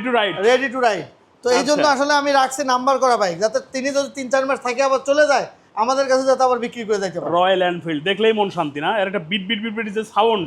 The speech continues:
Speaker 1: এই সাউন্ডেই তো মাথা নষ্ট হয়ে যায়।
Speaker 2: এটা
Speaker 1: রয়্যাল
Speaker 2: মূলত
Speaker 1: এনফিল্ড কিন্তু অনেক বেশি দাম দিয়ে আগে কেনা লাগতো।
Speaker 2: হ্যাঁ, আগে তো পাঁচ, সাড়ে পাঁচের নিচে পাওয়া যাচ্ছিল না, কারণ বাইক তো টাকা হলেই পাওয়া যেত না রয়্যাল এনফিল্ড।
Speaker 1: কিন্তু এখন কিন্তু দাম কমে গেছে।
Speaker 2: হ্যাঁ, এখন আমার কাছেই তো কমে গেছে, আপনি, আমি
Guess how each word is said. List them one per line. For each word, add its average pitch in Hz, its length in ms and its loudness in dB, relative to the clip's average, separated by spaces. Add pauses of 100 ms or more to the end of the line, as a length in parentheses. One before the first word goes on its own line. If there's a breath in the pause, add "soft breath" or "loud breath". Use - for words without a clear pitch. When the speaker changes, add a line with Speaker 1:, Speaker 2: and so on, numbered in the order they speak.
(140)
Speaker 1:
এই 175 140 -6
সাউন্ডেই 220 380 0
তো 220 100 -2
মাথা 185 220 0
নষ্ট 165 200 -8
হয়ে 156 140 -2
যায়। 139 100 -4 (180)
Speaker 2:
এটা 247 120 2
Speaker 1:
রয়্যাল 254 280 2
Speaker 2:
মূলত 294 80 -2
Speaker 1:
এনফিল্ড 302 200 2
কিন্তু 311 140 2 (100)
অনেক 285 120 0 (120)
বেশি 240 220 -4
দাম 269 120 4
দিয়ে 247 120 2
আগে 233 140 -2
কেনা 185 180 0
লাগতো। 139 280 -6
Speaker 2:
হ্যাঁ, 214 200 -2
আগে 294 180 -2
তো 330 40 -4 (100)
পাঁচ, 294 260 2
সাড়ে 277 220 2
পাঁচের 277 240 2 (100)
নিচে 254 240 0
পাওয়া 240 220 4
যাচ্ছিল 233 260 -2 (120)
না, 220 40 4 (100)
কারণ 240 160 -2 (100)
বাইক 233 220 0
তো 262 40 0 (100)
টাকা 254 180 2
হলেই 262 240 2
পাওয়া 247 180 6
যেত 208 220 -6
না 196 60 -4
রয়্যাল 185 220 0
এনফিল্ড। 170 140 -6
Speaker 1:
কিন্তু 226 200 0
এখন 247 160 -2
কিন্তু 247 200 -4
দাম 220 160 4
কমে 196 180 0
গেছে। 143 180 -6 (260)
Speaker 2:
হ্যাঁ, 202 140 0 (100)
এখন 254 160 0 (320)
আমার 302 280 0
কাছেই 302 260 0
তো 311 100 -2
কমে 254 200 2
গেছে, 214 220 -2
আপনি, 226 120 -4 (140)
আমি 269 140 0